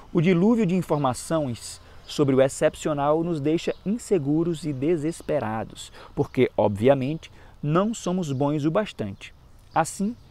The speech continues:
sentimos a necessidade de cada vez maior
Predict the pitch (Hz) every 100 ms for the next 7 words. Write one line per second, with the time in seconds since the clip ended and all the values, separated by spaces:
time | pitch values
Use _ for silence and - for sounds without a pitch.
0 | - - - 185 165 196 196 170 143 156
1 | 226 - 233 - 190 143 135 139 135 -
2 | 175 175 180 180 151 151 156 165 160 185
3 | 208 156 147 156 -